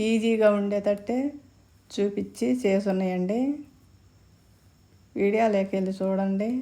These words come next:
మీకు నచ్చినవి ఏవైనా చేసుకోండి. రాగి పిండి మనం వడల్లాగా చేసుకోవాలంటే చాలా కష్టం అనుకుంటారు.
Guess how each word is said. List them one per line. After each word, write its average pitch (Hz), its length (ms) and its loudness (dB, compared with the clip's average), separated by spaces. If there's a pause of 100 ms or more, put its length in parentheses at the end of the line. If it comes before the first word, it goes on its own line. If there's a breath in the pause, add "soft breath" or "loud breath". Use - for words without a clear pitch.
(180)
మీకు 196 240 0
నచ్చినవి 214 440 -2 (760 soft breath)
ఏవైనా 196 300 2 (120)
చేసుకోండి. 190 640 -2 (1120)
రాగి 214 340 6
పిండి 226 340 2 (160)
మనం 214 160 0 (120)
వడల్లాగా 214 440 6 (100)
చేసుకోవాలంటే 202 720 0 (200)
చాలా 208 220 2 (120)
కష్టం 202 380 0
అనుకుంటారు. 196 680 0